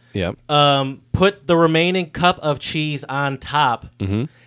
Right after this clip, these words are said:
Speaker 2: and then I do a layer of breadcrumbs.
Speaker 1: Ooh,
Speaker 2: And so
Speaker 1: okay.
Speaker 2: I, I, you gotta, uh, like, um, heat those up in a skillet. You know,
Speaker 1: Mm-hmm.
Speaker 2: mix 'em up in a skillet with
Speaker 1: Get
Speaker 2: some
Speaker 1: some
Speaker 2: butter.
Speaker 1: crunchy, too.
Speaker 2: There you go.
Speaker 1: Give it a little texture.
Speaker 2: Put that on top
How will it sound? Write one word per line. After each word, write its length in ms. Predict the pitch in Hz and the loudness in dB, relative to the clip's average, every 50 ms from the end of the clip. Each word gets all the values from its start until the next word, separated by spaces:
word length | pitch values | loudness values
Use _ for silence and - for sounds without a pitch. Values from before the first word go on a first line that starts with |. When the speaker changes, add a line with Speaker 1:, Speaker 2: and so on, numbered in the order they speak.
| _ - | _ -6
Speaker 2:
and 260 | 147 151 156 151 131 | -4 -4 -4 -2 0
then 420 | 139 170 190 202 190 180 175 156 - - | 2 2 2 2 0 -2 -4 -8 -12 -12
I 240 | - 127 135 139 139 | -6 -2 -2 -2 -2
do 240 | 123 139 143 143 | -2 -2 -2 -2
a 140 | 131 123 127 | -2 -2 -2
layer 320 | 127 127 131 131 135 131 127 | -2 0 0 2 2 0 0
of 100 | 117 113 | -2 -2
breadcrumbs. 840 | - 127 123 131 127 - 160 160 151 156 165 156 - - - - - | -2 -2 -2 -2 -2 -4 -4 -4 -2 -4 -6 -10 -12 -16 -16 -6 -2
Speaker 1:
Ooh, 680 | 95 127 185 294 311 302 285 226 180 143 120 101 90 85 | 0 2 4 4 2 2 2 2 0 0 0 -2 -4 -4
Speaker 2:
And 160 | - 143 143 | -4 -6 -4
so 120 | - 175 160 | -2 0 0
Speaker 1:
okay. 220 | 151 147 147 110 110 | 2 2 0 -2 -4
Speaker 2:
I, 140 | 139 143 147 143 143 | -2 -2 0 0 -2
I, 60 | 143 139 - | -4 -6 -10
you 220 | 143 143 143 147 139 | -10 -8 -6 -4 0
gotta, 380 | 151 151 151 151 143 143 - | 0 0 2 2 0 0 -2
uh, 260 | 131 131 127 123 120 117 | -2 -2 -2 -2 -4 -4
like, 280 | 120 123 123 120 113 - | -4 -4 -2 -2 -4 -4
um, 380 | 120 117 113 113 107 110 113 - | -4 -4 -4 -4 -6 -8 -12 -16
heat 240 | - - - 165 156 | -12 -8 -8 -6 -2
those 180 | 160 160 151 143 | -2 -2 0 -2
up 140 | 151 147 151 | -4 -6 -6
in 80 | 131 | -8
a 40 | 120 | -8
skillet. 460 | - - - - 135 135 147 160 147 - - | -10 -12 -10 -8 -6 -4 -4 -6 -8 -10 -10
You 140 | 95 127 92 | -6 -4 -2
know, 80 | 92 95 | -2 0
Speaker 1:
Mm-hmm. 100 | 98 117 | -2 -2
Speaker 2:
mix 160 | 131 127 - | -4 -6 -4
'em 100 | 135 131 | -4 -2
up 120 | 131 123 - | -2 -2 -4
in 120 | 127 123 | -6 -6
a 40 | 120 | -6
skillet 380 | 110 - - 135 127 127 135 127 | -8 -8 -6 -4 -2 -2 -2 -4
with 120 | 123 123 | -4 -4
Speaker 1:
Get 160 | - 135 127 | -2 -2 -2
Speaker 2:
some 120 | 120 123 120 | 0 0 0
Speaker 1:
some 20 | 120 | 0
Speaker 2:
butter. 120 | 131 135 | 0 0
Speaker 1:
crunchy, 460 | 139 135 127 127 127 - 147 139 135 | 2 4 4 4 4 2 2 0 0
too. 340 | - - 127 117 123 135 135 - _ | 2 2 2 4 4 2 0 -4 _
Speaker 2:
There 160 | - 123 117 113 | -12 -12 -10 -10
you 100 | 110 104 | -10 -10
go. 300 | 104 110 107 110 120 123 | -10 -10 -8 -8 -6 -4
Speaker 1:
Give 120 | 113 104 | -2 0
it 40 | 104 | 2
a 40 | 101 | 2
little 220 | 101 104 101 98 | 2 2 2 0
texture. 640 | - - - 123 113 - - - - 127 135 143 147 - | -2 0 0 0 0 0 -4 -2 0 0 0 0 0 -2
Speaker 2:
Put 200 | 185 190 185 - | -4 -4 -4 -2
that 180 | 180 180 180 | -2 -2 -2
on 200 | 175 165 160 151 | -2 -4 -6 -8
top 380 | 151 151 143 135 135 131 - | -8 -6 -4 -2 -4 -4 -6